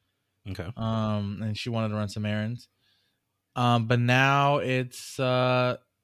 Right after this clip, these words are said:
Speaker 2: it, I don't know. I'd say it's, it's, it's one of those, like, sometimes you wanna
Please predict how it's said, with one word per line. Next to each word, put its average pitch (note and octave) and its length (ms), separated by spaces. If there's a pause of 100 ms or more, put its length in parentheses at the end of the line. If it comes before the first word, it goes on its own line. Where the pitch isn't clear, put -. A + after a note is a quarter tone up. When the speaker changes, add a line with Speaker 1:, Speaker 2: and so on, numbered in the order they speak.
(840)
Speaker 2:
it, C#3+ 120
I - 80
don't D#4 120
know. F#3 120 (160)
I'd F#3 120
say G#3+ 140
it's, G3 140
it's, - 320
it's D3 220
one F3+ 140
of D#3+ 60
those, E3 140
like, D3+ 140
sometimes D3+ 400
you D3 100
wanna C#3+ 300